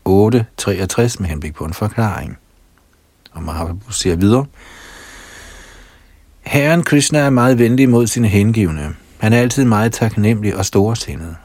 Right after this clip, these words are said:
og han besidder alle evner. En lært mand forlader ikke Krishna for at tilbede nogen som helst anden.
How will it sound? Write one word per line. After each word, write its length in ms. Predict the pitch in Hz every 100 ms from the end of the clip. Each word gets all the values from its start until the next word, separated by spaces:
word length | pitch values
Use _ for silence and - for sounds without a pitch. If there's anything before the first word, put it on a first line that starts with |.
| -
og 120 | 92
han 100 | 104
besidder 380 | 104 - 113 98
alle 240 | 92 -
evner. 440 | 92 131 120 71 - _ _ _ _ _ _ -
En 120 | 92
lært 260 | 98 104 95
mand 280 | 101 101 73 _ _
forlader 400 | 92 90 90 82
ikke 260 | 95 107
Krishna 380 | 98 101 92 104
for 240 | 92 98
at 80 | 85
tilbede 400 | - 90 92 92
nogen 280 | 87 87 95
som 160 | 92 82
helst 280 | 78 - -
anden. 360 | 76 104 67